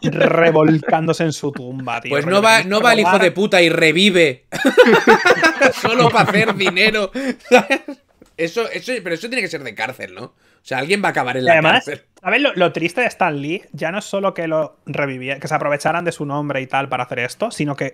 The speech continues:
Speaker 1: Stan Lee incluso en sus últimos años en vida ya se aprovechaban de él, porque era muy mayor y creo que era alguien de su familia, como que se aprovechaban de él para quitarle dinero. No sé, ese rollo. Ya es que, es que ya es,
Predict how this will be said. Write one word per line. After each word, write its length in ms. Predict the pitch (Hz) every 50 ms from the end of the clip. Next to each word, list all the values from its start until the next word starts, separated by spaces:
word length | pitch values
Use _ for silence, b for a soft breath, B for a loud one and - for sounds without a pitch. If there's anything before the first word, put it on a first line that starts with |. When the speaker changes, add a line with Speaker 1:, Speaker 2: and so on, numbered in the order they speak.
| - 160
Speaker 1:
Stan 320 | 139 - - 175 180 202
Lee 100 | 214 220
incluso 340 | 208 180 - 190 214 - 135
en 60 | 147
sus 200 | - - 123 -
últimos 340 | 143 143 180 180 175 - -
años 240 | 180 190 170 - -
en 200 | 123 117 120 123
vida 360 | 143 156 175 175 175 185 202
ya 100 | 165 143 -
se 80 | - 180
aprovechaban 580 | - 156 143 131 - 165 151 - 165 147 131
de 220 | 123 120 131 170 175
él, 100 | 151 143
porque 200 | - 131 127 123
era 120 | 131 135
muy 100 | 139 139 135
mayor 400 | 123 120 120 135 170 185 185 165
y 60 | 147
creo 120 | 139 139
que 60 | 139 147
era 240 | 151 147 147 143 B B B B B B
alguien 240 | 151 156 165 170
de 60 | 175 165
su 120 | - 175
familia, 480 | - 156 135 131 139 156 180 185 160 143 147
como 140 | 143 160 156
que 60 | 156
se 60 | - 151
aprovechaban 540 | 156 151 147 139 - - 151 160 156 156 147
de 180 | 135 131 147 156
él 100 | 151 147
para 180 | - 143 139 135
quitarle 320 | 151 135 147 131 139 143
dinero. 360 | 139 127 117 113 151 170 156 135
No 60 | 135
sé, 100 | - 165
ese 120 | 156 160 185
rollo. 280 | 185 190 190 190 175 B B B B B _ _ _ _ _ _ _ _ -
Ya 120 | 151 175
es 80 | - -
que, 180 | - 269 226 -
es 120 | 196 175 -
que 180 | - 233 220
ya 200 | 185 196 214 240
es, 240 | 247 254 - -